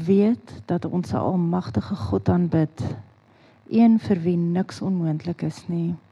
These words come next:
Here, en ons kom met dankbaarheid na U vir Ferdie van der Merwe wat se knie baie beter is,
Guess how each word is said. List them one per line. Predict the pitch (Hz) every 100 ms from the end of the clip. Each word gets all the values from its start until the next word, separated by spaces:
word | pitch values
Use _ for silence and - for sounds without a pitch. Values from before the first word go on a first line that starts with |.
| _ _ - - - - - - _
Here, | 214 214
en | 214 214
ons | 214 -
kom | 220 220 208 196 - _ _
met | 208 -
dankbaarheid | 170 185 - 214 220 226 277 262 - - - - _ -
na | 196 196
U | - 226 233 226
vir | - 180 175
Ferdie | - 202 202 208
van | -
der | 190
Merwe | 170 170 190 226
wat | 196 -
se | 185
knie | - 220 208 -
baie | 165 170 185
beter | 180 185 202 233 233
is, | 240 - -